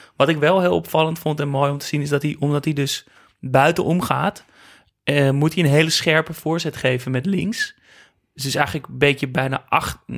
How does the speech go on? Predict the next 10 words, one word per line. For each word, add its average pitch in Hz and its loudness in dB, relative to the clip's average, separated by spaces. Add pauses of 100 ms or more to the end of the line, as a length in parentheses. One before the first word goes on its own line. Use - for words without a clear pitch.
(160)
naar 131 -2
terug, - 0
zeg - -8
maar, 131 0
een 127 -2
grotere 156 4
hoek 139 0
dan 131 0
negentig 123 -2
graden. 131 -2